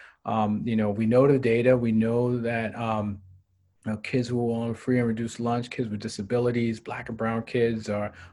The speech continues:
are disciplined at, at higher rates. Um, but why, right? Some of it, I think, is certainly, you know, bias. And I'm starting to get the sense that, and it's not just intuitive, uh, you know, you look at the data and you see who's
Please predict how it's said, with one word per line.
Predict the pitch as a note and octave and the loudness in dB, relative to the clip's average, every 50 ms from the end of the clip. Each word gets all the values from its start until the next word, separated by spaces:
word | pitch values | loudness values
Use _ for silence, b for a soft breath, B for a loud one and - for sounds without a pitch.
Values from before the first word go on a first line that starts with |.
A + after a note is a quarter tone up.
| B - | B -10
are | G2+ | -8
disciplined | G2+ - A#2+ A#2 - A#2+ G#2+ - - A#2+ A#2 A#2 A2 G#2 | -4 -4 -4 -4 -4 -6 -6 -4 -4 -2 0 0 0 0
at, | G2+ - | 0 -2
at | G#2+ G#2+ G2 | -6 -8 -8
higher | - - - B2 A#2+ A#2 A2+ G#2 | -8 -6 -4 -2 -2 -2 -2 -2
rates. | G2+ A2 A#2 A#2+ A#2+ A2 - - - B B B B B B B B B - | -2 -2 -2 -2 -2 -4 -6 -10 -16 B B B B B B B B B -6
Um, | A2+ A2+ G#2+ G2+ G2+ | -4 -2 -2 -2 -2
but | G2+ A2+ G#2 - - | -4 -4 -8 -4 2
why, | A#2+ D#3+ E3+ C#3 B2 - - - - - - - _ _ _ | 4 4 4 4 0 -4 -10 -14 -16 -16 -18 -20 _ _ _
right? | G2+ G2+ A2 A#2 G#2+ - - | -6 -4 -2 -2 -4 -6 -10
Some | - - - - D#3+ D#3+ G3+ G3+ | -14 -14 0 2 4 6 8 6
of | F3+ C3 G#2+ | 6 6 2
it, | G2+ F#2+ D#2+ - - b b b b b b b _ | -2 -4 -4 -8 -14 b b b b b b b _
I | - A2+ | -8 -8
think, | G#2+ - A2+ G#2+ G#2+ G#2 - - | -6 -2 -2 -2 -2 -2 -4 -6
is | - A2 G2+ - - - - _ _ | -8 -8 -8 -8 -10 -16 -20 _ _
certainly, | - - - A#2+ A#2+ G#2 G#2+ B2+ A#2 A2+ A2 G#2+ G2+ G2+ - b b b b b b _ | -8 -2 0 0 0 0 0 -2 0 0 -2 -2 -4 -6 -8 b b b b b b _
you | A#2 A2 | -4 -2
know, | G#2+ G2 F#2+ | -2 -4 -2
bias. | F2+ A2+ A#2 C3 C#3 A#2+ - - - - - - - - - - _ _ _ _ - | 0 2 2 4 2 0 -2 -6 -10 -16 -18 -20 -20 -20 -20 -20 _ _ _ _ -6
And | A#2 A2+ A2 A2 G#2+ - - | -2 0 0 0 -2 -2 -4
I'm | A#2 A2 A2 | -2 -2 -2
starting | - - - D3+ D3 C#3+ C3 B2+ B2+ | -2 0 4 4 6 6 6 4 2
to | A#2+ | 2
get | A2+ A2 A#2+ A2+ A2+ - | 2 0 0 -2 -2 -4
the | A#2 | -10
sense | - - - A2+ G#2+ G#2+ G#2+ - - - | -10 -6 -4 -2 -2 -2 -4 -6 -6 -4
that, | - G#2+ G2 F#2+ F#2 - - _ _ _ _ _ - | -2 -2 -2 -2 -6 -10 -14 _ _ _ _ _ -8
and | A2 G#2+ | -6 -4
it's | A2 G#2 - - | -4 -4 -4 -2
not | A#2+ C3 D3 B2 - - | 0 0 0 0 -2 -4
just | - A2+ G#2+ - - - | -4 -4 -4 -4 -10 -12
intuitive, | - A#2+ A2 G#2+ - - - C3 C#3+ D3 A#2+ G2+ G2+ G2+ G#2 | -6 -6 -6 -6 -6 -4 -2 0 0 2 0 0 -2 -4 -4
uh, | G#2+ G#2 G#2 | -4 -4 -2
you | G#2+ A2 A2 | -2 -2 -2
know, | G#2 | -2
you | G#2 G#2 G#2+ | -2 -2 0
look | A2 C3 B2+ - | 0 0 0 0
at | B2 - | -2 -2
the | A2 | -4
data | G2 - A#2 B2 C3+ B2 A2+ G2+ | -2 0 2 4 4 4 2 0
and | G#2 G#2 | -2 -4
you | G#2 G#2 | -4 -4
see | - - - B2 A#2 A#2+ A#2 | -4 -4 -4 -2 -2 -2 -2
who's | G#2+ G2 A2 A2 A2 A2 G#2+ G#2 - - - | -2 -4 -2 -2 -2 -2 -2 -4 -6 -10 -14